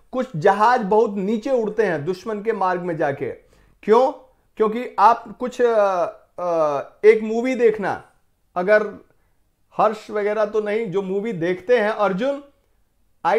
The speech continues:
suggest you a movie, यह चीज समझ में आ जाएगी। टॉप गन,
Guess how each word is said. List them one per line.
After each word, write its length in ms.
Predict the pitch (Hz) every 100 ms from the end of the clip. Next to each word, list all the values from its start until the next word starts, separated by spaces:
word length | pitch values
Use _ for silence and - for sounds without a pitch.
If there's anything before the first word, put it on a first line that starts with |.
| 233
suggest 500 | 220 196 240 240 240
you 160 | 240
a 80 | 247
movie, 440 | 214 214 214 208 127 -
यह 200 | 156 202
चीज 280 | 202 214 214
समझ 280 | - 208 214
में 120 | 208
आ 100 | 190
जाएगी। 380 | 175 170 151 131 - _
टॉप 280 | 190 202 202 147
गन, 320 | 180 160